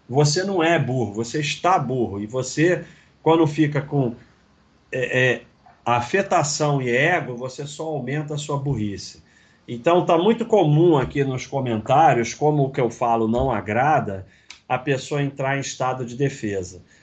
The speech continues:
E quando você entra em estado de defesa e fica afetado, já era,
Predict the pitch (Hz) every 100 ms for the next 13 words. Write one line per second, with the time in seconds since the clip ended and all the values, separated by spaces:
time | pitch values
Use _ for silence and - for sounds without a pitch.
0 | _ _ _ - 139 139 180 220 240 220
1 | 185 175 156 147 147 147 139 113 104 _
2 | _ _ _ _ _ - 131 127 - 156
3 | 160 147 131 135 - - 120 104 107 -
4 | 143 135 - 110 - 131 151 123 104 92
5 | 135 147 117 117 90